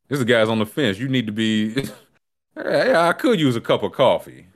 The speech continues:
Um, who was that? Connor? James Connor? Um, no Hopkins?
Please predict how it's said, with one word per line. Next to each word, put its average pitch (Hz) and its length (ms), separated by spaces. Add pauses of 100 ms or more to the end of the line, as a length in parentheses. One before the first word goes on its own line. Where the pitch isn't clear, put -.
(100)
Um, 87 600 (840)
who 254 80
was 131 180
that? 80 220
Connor? 220 500
James 170 340
Connor? 226 840 (840)
Um, - 240 (1160)
no 139 200
Hopkins? 214 720